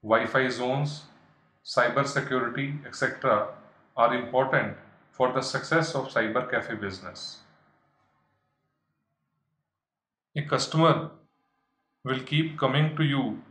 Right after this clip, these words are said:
again and again when he has a great customer experience in your cafe. There are various practices you can adopt to create a great customer experience.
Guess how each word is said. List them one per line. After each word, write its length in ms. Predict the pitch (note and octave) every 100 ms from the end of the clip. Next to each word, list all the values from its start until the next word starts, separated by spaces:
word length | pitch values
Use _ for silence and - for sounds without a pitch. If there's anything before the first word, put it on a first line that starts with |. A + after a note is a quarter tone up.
| - _ -
again 300 | A#2+ C3 D3+
and 160 | D#3+
again 380 | D#3 C3+ A#2 G2+ - - - _ _ -
when 280 | A#2+ C3+ C3
he 160 | D3+ D3
has 200 | D3 C#3+
a 60 |
great 340 | B2+ B2+ C#3 C3+
customer 380 | B2 C3 C#3 B2+
experience 680 | - B2+ B2+ A2+ G2+ - - - _ -
in 100 | C3
your 160 | C3 B2+
cafe. 440 | B2 G#2+ G2+ F#2 - _ _ _ _ _ _ _ _
There 200 | C3 C#3+
are 180 | D3 C3
various 360 | B2+ B2+ D#3+ -
practices 760 | - - D3+ - C#3+ G#2+ - - - _ -
you 120 | B2
can 160 | C#3
adopt 500 | A#2+ A#2+ A#2+ - - - - _ -
to 120 | C3+
create 340 | - B2+ C3+ C#3+
a 60 |
great 400 | C#3 A#2+ C3 -
customer 420 | B2 - B2+ B2+
experience. 720 | A#2 - A#2 A2 G2 F#2+ -